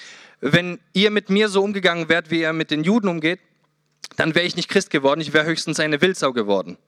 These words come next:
Und er sagt im Grunde, was er fordert, ähm, dass man den Juden mit Liebe begegnen soll und sie damit erreichen soll.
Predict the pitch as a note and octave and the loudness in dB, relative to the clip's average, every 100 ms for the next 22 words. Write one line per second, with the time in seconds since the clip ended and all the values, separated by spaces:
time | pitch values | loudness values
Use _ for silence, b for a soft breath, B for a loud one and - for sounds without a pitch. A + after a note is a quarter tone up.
0 | B B B B B B B B B B | B B B B B B B B B B
1 | - - _ _ _ D3 D#3 D3 - - | -20 -20 _ _ _ 2 2 -4 -8 -10
2 | _ _ - F3 F3+ F3 E3 F3+ F#3+ - | _ _ 0 2 0 -2 0 2 2 -2
3 | - - _ - F3 F#3 F3 F3 F3 - | -14 -16 _ -8 -2 -2 0 -2 -2 2
4 | F3+ F3+ E3 D#3+ - - - _ _ _ | 2 2 0 -2 -6 -10 -18 _ _ _
5 | - D3+ D3+ D3 D3 - D#3 D3+ D#3+ D#3+ | -2 0 0 -2 -8 -2 -2 0 -2 -2
6 | D3+ D3+ D#3 D#3 D#3 D3+ F3 F#3 E3 C#3+ | -4 -2 0 -2 -2 -4 -4 0 0 0
7 | C3+ A#2 A2 G#2+ A2+ B2 D3 D#3 C3+ - | -2 -2 -2 -2 -4 2 2 2 -4 -8
8 | - - _ _ _ _ _ _ A#2+ B2 | -12 -12 _ _ _ _ _ _ 0 0
9 | B2 G#2 F#2+ | -2 -8 -8